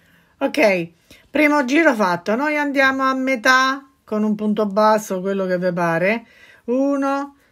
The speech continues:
due, tre, quattro, cinque, un punto basso sulla, la catenella, il cerchietto dopo, uno, due, tre, quattro, cinque. Lo facciamo, questo è il secondo giro,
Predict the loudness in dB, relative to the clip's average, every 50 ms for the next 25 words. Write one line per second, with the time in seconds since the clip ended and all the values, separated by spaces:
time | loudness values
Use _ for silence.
0 | _ _ -4 -2 0 2 2 2 2 2 0 -2 -4 -6 -6 -4 0 0 2 2
1 | 2 0 0 -2 -2 -4 -6 -8 -4 -2 0 0 0 -2 -4 -6 -4 -2 -2 -2
2 | -4 -6 -6 -6 -4 -2 -2 -2 -4 -2 0 2 2 2 2 0 0 -2 -2 -2
3 | -2 -2 -2 -2 -2 0 2 2 2 0 0 0 0 0 0 0 -4 -4 -4 -2
4 | 0 0 0 0 0 0 0 0 -2 -2 -2 -2 -2 -2 -2 -2 -2 -4 -4 -4
5 | -6 -4 -4 -4 -4 -4 -4 -4 -4 -6 -6 -8 -10 -8 -8 -8 -8 -8 -8 -8
6 | -8 -8 -8 -8 -10 -10 -12 -14 -16 -14 -10 -8 -8 -6 -6 -6 -6 -8 -8 _
7 | _ _ _ _ _ -8 -8 -6 -6 -8 -8 -12 _ _ _ _ -12 -10 -8 -8
8 | -8 -10 -12 _ _ _ _ _ -12 -10 -10 -10 -12 -16 _ -20 -20 _ _ _
9 | -14 -10 -8 -6 -6 -6 -8 -8 -6 -6 -6 -6 -8 _ _ _ _ _ _ _
10 | _ _ _ _ _ _ _ _ _ _ _ _ _ _ _ _ _ _ _ _
11 | _ _ _ _ _ _ _ _ _ _ 2 4 4 4 4 4 2 2 2 2
12 | 2 4 4 6 4 4 2 0 -2 0 0 0 0 -2 -6 -12 _ _ 0 0
13 | 2 2 0 -2 -2 -2 -2 -2 0 0 0 0 2 2 0 0 -2 -2 -2 0
14 | 0 0 2 2 2 0 -2